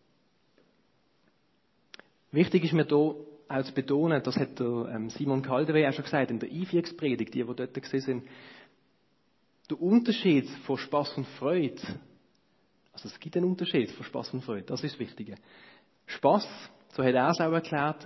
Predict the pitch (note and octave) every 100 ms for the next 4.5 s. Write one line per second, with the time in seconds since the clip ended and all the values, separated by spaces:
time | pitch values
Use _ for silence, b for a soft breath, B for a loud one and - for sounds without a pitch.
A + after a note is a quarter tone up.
0 | - C#3 - F3 - D3 D3+ - C#3 -
1 | D#3+ - - B2+ C3 C3+ G2+ - - _
2 | B2 A#2 - - - - F#3 A#3 A3+ -
3 | C3+ - B2 G3+ - F#3+ F#3+ - B2+ B2
4 | A2 C3+ E3 -